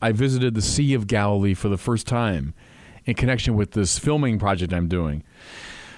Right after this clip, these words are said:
What a sight it was. It sits like a, a little bowl there in the center of Galilee. One night we got way up on a, on a hillside and we could take in the whole Sea of Galilee in one view. How beautiful and how striking.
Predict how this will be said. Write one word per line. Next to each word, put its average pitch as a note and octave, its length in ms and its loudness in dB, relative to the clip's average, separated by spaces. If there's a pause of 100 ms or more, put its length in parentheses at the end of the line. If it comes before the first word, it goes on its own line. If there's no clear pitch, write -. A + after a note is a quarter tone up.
(200)
What G3 180 2
a E3 80 2
sight C#3+ 420 2
it G#2+ 140 2
was. G2+ 520 2
It G2+ 120 0
sits C#3+ 240 0
like A#2 180 0
a, F#2 220 2 (140)
a A#2+ 80 -2
little B2 420 2 (340)
bowl G#2+ 420 2
there E2+ 300 0
in E2+ 80 0
the E2+ 100 -2
center G2+ 380 0
of E2 280 -6
Galilee. F2+ 580 0 (460)
One C3+ 160 0
night C3+ 180 2
we A#2+ 100 0
got A#2 220 0
way B2 280 4
up A#2 180 0
on G2+ 120 2
a, F#2 180 0
on F#2+ 140 -2
a F2 60 0
hillside A2+ 640 2
and F2+ 100 0
we G2 60 2
could F#2+ 220 -4
take D3 320 0
in C3+ 180 2
the A#2 80 2
whole C#3+ 440 2
Sea B2+ 260 0
of G2 100 -2
Galilee F#2+ 560 0
in F2+ 220 0
one G#2 400 2 (440)
view. F2+ 600 0 (500)
How F3+ 120 -2
beautiful B2+ 580 0
and E2 100 0
how A2 120 0
striking. G#2 600 -2